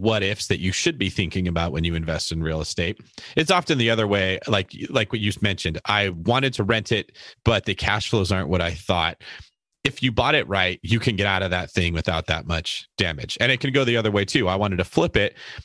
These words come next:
I wasn't gonna sell it for as much as I needed to, so I'm gonna hold it as a rental. It'll pay for itself, and then I can sell later. So that's a great lesson to take out of the Deal Deep Dive, is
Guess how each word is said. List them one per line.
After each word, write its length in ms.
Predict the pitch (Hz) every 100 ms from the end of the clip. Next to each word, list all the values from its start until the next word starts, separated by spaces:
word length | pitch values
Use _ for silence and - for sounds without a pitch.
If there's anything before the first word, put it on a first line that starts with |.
| _ -
I 120 | 113
wasn't 320 | 120 139 135
gonna 140 | 123 110
sell 260 | - 123
it 80 | 123
for 120 | 113
as 160 | 95 107
much 200 | 104 -
as 100 | 95
I 120 | 90
needed 340 | 95 139 120 -
to, 260 | 92 85 - - -
so 100 | 123
I'm 80 | 120
gonna 160 | 113
hold 240 | 98 123 117
it 80 | 110
as 180 | 101
a 60 | 110
rental. 500 | 120 139 - 92 90
It'll 140 | 101
pay 240 | 92 127 131
for 220 | - 98
itself, 360 | 85 - 90 95
and 80 | 92
then 100 | 92
I 100 | 90
can 200 | 95 85
sell 240 | - 87
later. 280 | 87 87 80
So 280 | - 85 80
that's 180 | 127 151
a 60 |
great 500 | 95 104 101 107 117 - _ _ _ -
lesson 360 | 104 98 98 87
to 100 | 95
take 240 | 104 87
out 100 | 92
of 80 | 90
the 60 | 82
Deal 220 | 90 85
Deep 260 | 95 92
Dive, 340 | - 85 85 - - - -
is 280 | 92 87